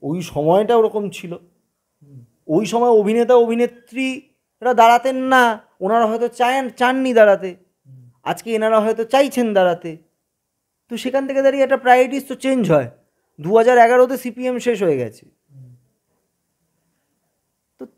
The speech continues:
Speaker 2: কি
Speaker 1: মানে
Speaker 2: ল-,
Speaker 1: এখান
Speaker 2: মানে
Speaker 1: থেকে
Speaker 2: রাজ্যের
Speaker 1: দাঁড়িয়ে
Speaker 2: কি মানে লাভ হলো এই যে দু হাজার এগারোতে আমরা আমি বুঝতে পারছি না, ইন্টারভিউটা পলিটিক্যাল হয়ে যাচ্ছে। বলছি যে, দু হাজার এগারো সালে আমাদের, আহ, চৌত্রিশ বছরের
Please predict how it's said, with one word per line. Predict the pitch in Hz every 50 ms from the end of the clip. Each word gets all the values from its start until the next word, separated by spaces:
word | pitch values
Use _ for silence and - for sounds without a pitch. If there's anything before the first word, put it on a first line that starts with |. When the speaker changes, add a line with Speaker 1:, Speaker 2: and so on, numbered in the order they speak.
| _ _ _
Speaker 2:
কি | _ _
Speaker 1:
মানে | 240 240 247 233 214 190 185 180
Speaker 2:
ল-, | 156 139 139
Speaker 1:
এখান | 131 135
Speaker 2:
মানে | 143 143
Speaker 1:
থেকে |
Speaker 2:
রাজ্যের | 135 135 135 139 - - 175 175
Speaker 1:
দাঁড়িয়ে | 175 170
Speaker 2:
কি | - 175 170 170
মানে | 147 143 143 143 143
লাভ | 135 135 131 135 135 135
হলো | 139 139 165 208 185
এই | 147
যে | 135 135
দু | 127 127 127
হাজার | 127 127 135
এগারোতে | 127 120 123 123 123 - 131
আমরা | 123 123 127 123 120 120 _ _ _ _ _ _ _ _ -
আমি | 143
বুঝতে | 170 156 139 135 139 170
পারছি | 190 185 185 - - - 226
না, | 214 180 190 208 208 - - - - -
ইন্টারভিউটা | 156 151 151 - 180 180 151 147 196 190
পলিটিক্যাল | 165 151 147 147 156 175 180 190 180 208 196
হয়ে | 147 180 165 147
যাচ্ছে। | 113 151 135 - - - - - 135 131 -
বলছি | 139 131 - 190
যে, | 185 180
দু | 160 143 151 156
হাজার | 160 160 165
এগারো | 156 151 151 147
সালে | 147 - 160 156
আমাদের, | 147 147 147 151 151 143
আহ, | 131 120 117 117 113 117
চৌত্রিশ | - 143 139 131 135 151 151 147
বছরের | 147 147 - 147 139 143 143 135